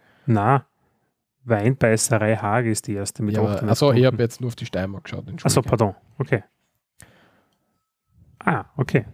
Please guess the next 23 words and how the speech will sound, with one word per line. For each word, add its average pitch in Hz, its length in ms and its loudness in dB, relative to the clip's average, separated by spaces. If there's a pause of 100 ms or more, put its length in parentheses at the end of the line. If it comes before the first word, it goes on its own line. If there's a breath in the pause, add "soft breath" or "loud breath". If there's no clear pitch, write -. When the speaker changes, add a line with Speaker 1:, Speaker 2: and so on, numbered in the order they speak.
(300)
Speaker 1:
Wenn 113 120 4
wir 107 80 4
das 101 120 -2
eingrenzen 123 520 2
auf 110 80 -2
die - 80 -2
Steiermark, 107 580 -2
ja, 160 80 2
dann 170 160 4
machen 117 140 -4
wir's 117 100 -2
auf 110 80 -2
die - 100 -2
Steiermark. 110 220 4
Dann 110 120 0
ist 117 60 2
es 135 80 2
das 117 200 2
Weingut 117 380 2
Crispel, - 580 -2 (100)
ja. 117 200 2 (1600 loud breath)
Vor - 280 2
dem 113 160 4